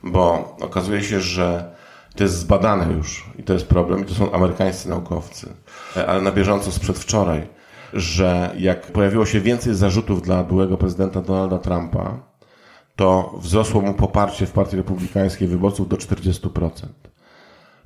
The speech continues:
Czyli świat jest chory. Pytanie, czy to jest tylko teraz tak?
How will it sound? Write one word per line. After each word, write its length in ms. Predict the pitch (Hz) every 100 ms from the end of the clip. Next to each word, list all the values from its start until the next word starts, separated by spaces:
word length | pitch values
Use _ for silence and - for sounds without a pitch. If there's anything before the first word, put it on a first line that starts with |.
| -
Czyli 540 | 107 92 92 113 127 - _ _ _ -
świat 340 | - 104 98
jest 160 | 92 -
chory. 420 | - 98 82 - - _ _ _ _ _ _ -
Pytanie, 380 | - 107 113
czy 440 | 110 - 101 98 - - -
to 80 | 104
jest 120 | 90
tylko 180 | 98 101
teraz 360 | 101 90 82
tak? 320 | 104 123 -